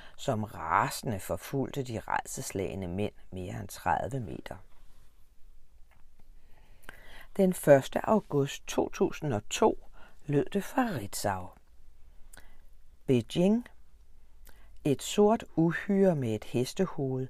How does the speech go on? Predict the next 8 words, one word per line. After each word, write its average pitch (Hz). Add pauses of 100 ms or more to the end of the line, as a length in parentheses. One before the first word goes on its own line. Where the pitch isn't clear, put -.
(320)
er -
observeret 170
af 120
hundredvis 160
af 135
besøgende 156 (380)
ved 160
en 139